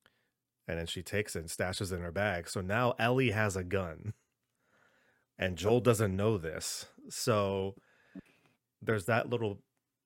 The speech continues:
bit of added kind of, um, intrigue, I guess, for lack of a better word, just to kinda see, like, where that will come into play, whether it comes in next episode or,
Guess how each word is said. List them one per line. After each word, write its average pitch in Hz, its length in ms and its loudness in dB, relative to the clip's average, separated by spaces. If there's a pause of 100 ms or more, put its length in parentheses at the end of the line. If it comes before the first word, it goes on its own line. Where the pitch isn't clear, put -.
(600)
bit 110 160 -4
of 101 200 -6
added 101 540 -4
kind 101 320 -4
of, 92 240 -8
um, 87 480 -8 (2000)
intrigue, 110 720 -2 (120)
I 101 160 -2
guess, 95 380 -4
for 113 200 -4
lack 104 160 0
of 107 100 0
a 101 80 2
better 98 220 0
word, 95 300 -2
just 98 160 -6
to 110 60 -8
kinda 104 240 -4
see, 107 240 -4
like, 95 180 -6
where 101 200 -2
that 98 160 -2
will 101 120 -4
come 104 220 -6
into 98 200 -6
play, 98 520 -4
whether 101 280 -2
it 95 80 -6
comes 101 220 -4
in 95 120 -6
next 95 260 -8
episode 113 500 -6
or, 90 520 -6